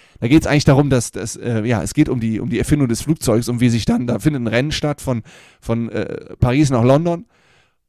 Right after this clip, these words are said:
London nach Paris. Jedenfalls über den, über den, über den großen Teich, über den dicken Kanal. Und dann kommen aus aller Herren Länder internationale Fliegepiloten. Und die bauen, die kommen mit ihren Flugzeugen, die die vorher gebaut haben.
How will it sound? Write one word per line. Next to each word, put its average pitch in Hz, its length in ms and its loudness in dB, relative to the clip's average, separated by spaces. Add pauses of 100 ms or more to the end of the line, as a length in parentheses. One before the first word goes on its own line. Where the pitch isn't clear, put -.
London 113 300 -2
nach 110 120 -2
Paris. 113 380 -6
Jedenfalls 127 540 -2
über 139 180 2
den, 120 280 -2
über 135 120 0
den, 120 240 -2
über 123 160 -4
den 127 100 -2
großen 135 300 -2
Teich, 135 240 0
über 131 80 2
den 120 140 2
dicken - 180 -4
Kanal. 120 420 -2 (1120)
Und 151 140 4
dann 156 160 2
kommen 196 180 2
aus 156 140 0
aller 185 160 0
Herren 147 240 0
Länder 214 400 -2 (360)
internationale 156 1000 0
Fliegepiloten. 233 1080 2 (440)
Und 127 100 0
die 131 60 4
bauen, 170 260 6
die 147 100 0
kommen 190 200 4
mit 160 100 2
ihren 131 180 2
Flugzeugen, 196 420 -2
die 180 80 0
die 175 100 2
vorher 185 200 6
gebaut 160 280 4
haben. 180 240 -4